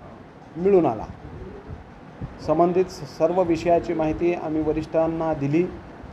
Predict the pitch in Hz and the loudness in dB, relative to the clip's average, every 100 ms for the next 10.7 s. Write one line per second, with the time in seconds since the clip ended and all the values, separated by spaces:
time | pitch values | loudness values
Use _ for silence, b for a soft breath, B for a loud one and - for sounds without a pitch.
0 | - - - 165 165 156 147 160 156 143 | -16 -16 -6 -2 -2 -2 -6 -2 2 4
1 | 147 139 143 131 123 104 101 - - - | 2 0 -2 -2 -4 -4 -6 -12 -16 -18
2 | - - - 165 185 208 185 170 139 - | -18 -18 -2 4 6 6 6 4 2 -4
3 | - - - - - - - - 165 196 | -14 -14 -14 -14 -16 -18 -18 -14 -4 2
4 | 160 156 170 202 160 139 123 - - - | 4 6 8 8 6 2 -6 -12 -16 -16
5 | - - 185 190 - - 170 165 202 156 | -16 -6 -2 -2 -4 -4 -2 2 4 4
6 | 151 - - - - - - - - - | 2 -6 -16 -18 -14 -14 -14 -18 -20 -20
7 | - - - - - - 170 165 185 196 | -20 -20 -20 -20 -18 2 4 8 6 4
8 | 190 202 185 170 - 185 160 156 185 165 | 2 0 4 2 2 -2 -2 0 -2 0
9 | 156 147 139 - - - - 175 180 135 | 2 2 -2 -10 -18 -10 -2 0 0 2
10 | 160 208 190 147 165 180 143 | 2 4 4 6 8 8 6